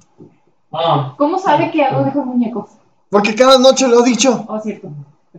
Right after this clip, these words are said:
Speaker 1: Ah, disculpa, se me olvidó eso. Ah, sí. Ah, al parecer en la ciudad del norte encontraremos dos caballeros. Uno que será nuestro aliado,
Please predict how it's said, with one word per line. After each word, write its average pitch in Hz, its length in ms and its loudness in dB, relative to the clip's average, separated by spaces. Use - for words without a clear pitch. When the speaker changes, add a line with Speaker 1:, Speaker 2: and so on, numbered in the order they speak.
Speaker 1:
Ah, 160 340 -2
disculpa, 139 460 -4
se 147 120 -6
me 143 120 0
olvidó 139 240 2
eso. 139 140 -6
Ah, 135 260 0
sí. 139 300 -4
Ah, 180 320 2
al 175 240 0
parecer 175 320 2
en 226 120 4
la 214 60 0
ciudad 175 440 0
del 151 260 -2
norte 170 580 -2
encontraremos 151 960 -2
dos 196 220 0
caballeros. 165 760 0
Uno 233 640 0
que 139 580 -2
será 156 340 0
nuestro 160 260 -2
aliado, 147 460 -2